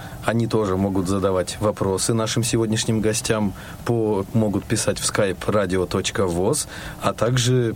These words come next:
писать в WhatsApp и S M S-сообщения по телефону восемь девятьсот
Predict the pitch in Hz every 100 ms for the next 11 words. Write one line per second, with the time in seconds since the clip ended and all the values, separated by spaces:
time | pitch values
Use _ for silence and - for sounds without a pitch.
0 | - 110 - 104 - 95 101 - 110 98
1 | - 104 98 110 101 - 98 90 - 131
2 | 147 - 104 120 104 104 107 98 85 -
3 | - - 110 104 107 95 98 95 -